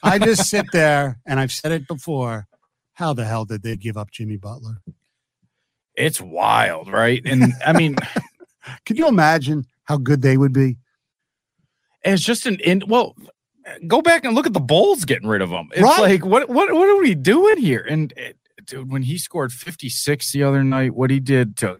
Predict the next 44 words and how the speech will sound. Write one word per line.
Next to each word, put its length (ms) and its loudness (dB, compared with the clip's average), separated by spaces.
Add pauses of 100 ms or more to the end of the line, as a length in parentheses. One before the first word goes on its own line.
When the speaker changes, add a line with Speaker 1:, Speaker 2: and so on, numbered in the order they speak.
Speaker 2:
to 120 -6
clinch 520 -6
the 120 -4
series 500 -2
Speaker 1:
Ah. 220 -8 (240)
Speaker 2:
over 360 2
the 120 0
one-seeded 720 0
Bucks 380 2
that, 240 -2
I 40 -2
mean, 220 0
what, 160 2
just 220 -10
a 20 -8
couple 300 -4
weeks 240 -4
ago, 180 -2
we're 160 -2
saying 320 -4
that 140 -8
the 80 -10
Bucks 440 -4 (340)
could 100 -2
just 240 -4
run 260 2
away, 320 4
Speaker 1:
Yes. 180 4
Speaker 2:
just 380 -8
put 220 -2
them 240 2
and 160 -2
the 40 -2
Celtics 480 -2
in 80 -2
the 80 -4
Eastern 240 -8
Conference 340 -4
Finals 320 -2
right 160 -2
now. 240 2
It's 100 -4
over. 380 2
Speaker 1:
Right. 260 0